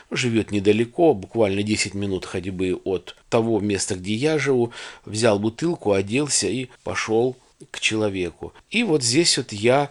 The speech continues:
понял, и подтвердились мои догадки.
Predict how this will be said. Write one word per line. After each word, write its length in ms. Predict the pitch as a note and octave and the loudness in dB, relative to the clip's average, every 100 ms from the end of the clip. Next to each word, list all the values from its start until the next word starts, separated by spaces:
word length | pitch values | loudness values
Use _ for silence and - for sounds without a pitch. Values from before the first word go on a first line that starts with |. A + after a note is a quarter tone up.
| - | -6
понял, 400 | - D#3+ F3 A2 | 2 4 4 2
и 40 | A2 | 0
подтвердились 880 | - G#2+ A2 G#2+ G#2+ C#3 C3+ - | -2 -6 -2 -2 -2 -4 -2 -2
мои 360 | G#2 G#2 A#2 A#2+ - | -2 -2 -2 -6 -8
догадки. 720 | G2 A2 G2+ G2 F#2 - F2 | -2 0 2 0 0 -8 -12